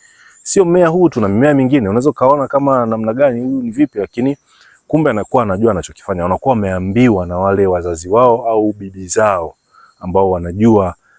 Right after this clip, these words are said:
namna ya kutumia miti shamba katika kutibu changamoto kama hizo.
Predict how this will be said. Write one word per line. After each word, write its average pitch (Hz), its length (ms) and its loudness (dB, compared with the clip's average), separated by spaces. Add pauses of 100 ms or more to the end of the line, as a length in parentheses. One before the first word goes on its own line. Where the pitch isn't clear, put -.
(140)
namna 95 400 0
ya 82 120 -2
kutumia 131 720 0 (280)
miti 107 340 -2
shamba 151 400 0
katika 95 240 -2
kutibu 104 500 0 (360)
changamoto 156 420 0
kama 110 200 -2
hizo. 87 280 -4